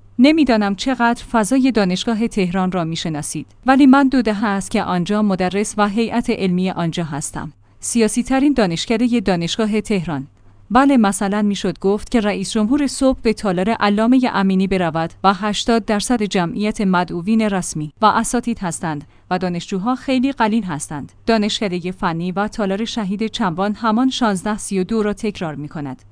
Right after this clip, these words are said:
یکی از اساتید علوم سیاسی دانشگاه تهران نیم ساعت قبل از برنامه به من زنگ زد و گفت که فلانی، شما خیلی اشتباه کردید. شما او را اینجا آورده اید و ایشان را به عنوان مقصر اتفاقات نود و هشت معرفی خواهند کرد.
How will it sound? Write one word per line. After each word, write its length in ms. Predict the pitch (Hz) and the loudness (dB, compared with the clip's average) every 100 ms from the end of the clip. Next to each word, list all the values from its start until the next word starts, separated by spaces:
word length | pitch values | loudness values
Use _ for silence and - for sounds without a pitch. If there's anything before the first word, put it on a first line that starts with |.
| - | -4
یکی 260 | 269 - | -4 0
از 160 | 277 254 | -2 -2
اساتید 480 | - 214 233 226 247 | -2 -2 -4 -2 0
علوم 360 | 240 202 196 208 | 0 -2 -2 -4
سیاسی 540 | - 214 180 - 269 | -4 -4 -4 0 0
دانشگاه 560 | 208 190 170 - 220 214 | 0 -2 -2 -4 -4 -4
تهران 500 | - 190 220 233 233 - - | -4 -4 -4 -4 -4 -4 4
نیم 200 | 262 349 | 4 4
ساعت 360 | - 240 226 - | 2 0 0 0
قبل 200 | 247 254 | 0 2
از 180 | 247 | 0
برنامه 460 | 226 185 175 170 196 | 0 -2 -2 -4 -4
به 120 | 175 | -4
من 180 | 160 165 | -4 -6
زنگ 260 | 165 190 175 | -2 -2 -2
زد 260 | 165 147 - - | -6 -10 -12 2
و 100 | 214 | 2
گفت 340 | 220 247 247 - | 4 2 2 -2
که 120 | 254 | -2
فلانی، 480 | - 190 165 190 254 | 0 -2 0 2 2
شما 280 | 247 180 | 2 0
خیلی 340 | 226 - 277 254 | 0 0 0 0
اشتباه 460 | 233 - 185 196 | -2 -2 0 -2
کردید. 480 | 190 156 127 160 - - | -2 -6 -6 -10 -10 -16
شما 340 | - 247 220 226 | 0 2 4 2
او 160 | 233 | 2
را 100 | 240 | 0
اینجا 420 | 208 208 196 247 | 2 0 2 2
آورده 460 | 233 208 196 185 190 | 2 2 2 0 0
اید 220 | 180 180 | -2 -2
و 40 | 208 | 0
ایشان 500 | 190 208 190 240 226 | 0 -2 -2 0 2
را 100 | 190 | 0
به 160 | 170 | -2
عنوان 380 | 175 190 196 254 | 0 0 4 6
مقصر 580 | 247 214 247 - 277 285 | 6 6 0 2 0 2
اتفاقات 580 | 226 - 214 214 233 269 | 0 -2 -2 -2 -2 2
نود 340 | 277 233 196 | 4 4 4
و 60 | 226 | 0
هشت 360 | 202 254 254 202 | 0 -2 0 0
معرفی 500 | 170 185 185 190 196 | 0 0 0 -4 -6
خواهند 380 | 180 156 147 | -6 -4 -6
کرد. 320 | - 139 135 | -8 -12 -12